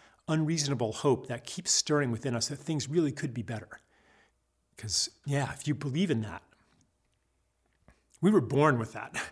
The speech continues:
<laughs> born with this expectation of a magnificent,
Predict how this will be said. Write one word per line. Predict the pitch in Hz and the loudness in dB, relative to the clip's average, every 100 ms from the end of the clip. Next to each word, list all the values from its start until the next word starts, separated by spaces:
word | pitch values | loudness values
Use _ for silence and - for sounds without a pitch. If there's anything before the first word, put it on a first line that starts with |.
| - - - | -14 -20 -20
<laughs> | _ _ _ _ | _ _ _ _
born | 170 165 160 | 4 6 6
with | 127 | 4
this | 131 - | 0 -2
expectation | - - 143 - 127 - 101 98 - _ - _ _ _ - | 0 0 -2 0 2 2 -2 -8 -12 _ -20 _ _ _ -4
of | 127 123 190 | -2 -2 -4
a | 123 | -2
magnificent, | 120 110 127 156 147 - 131 - | 0 -2 -2 -2 0 0 0 -8